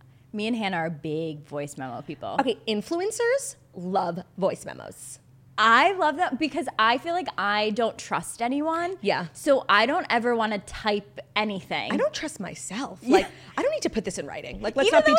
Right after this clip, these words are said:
Speaker 2: dumb.
Speaker 1: it's Hannah.
Speaker 2: I know.
Speaker 1: I like he-, but I also like hearing certain people, the way they say things.
Speaker 2: Intonation.
Speaker 1: Yeah, it's just different.
Speaker 2: Uh-huh.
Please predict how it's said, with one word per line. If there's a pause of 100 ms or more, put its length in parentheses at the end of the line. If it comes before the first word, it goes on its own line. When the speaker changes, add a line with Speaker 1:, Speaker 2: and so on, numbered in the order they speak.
(100)
Speaker 2:
dumb.
Speaker 1:
it's
Hannah.
Speaker 2:
I
know.
Speaker 1:
I
like
he-,
but
I
also
like
hearing
certain
people,
the
way
they
say
things.
Speaker 2:
Intonation.
Speaker 1:
Yeah,
it's
just
different.
Speaker 2:
Uh-huh.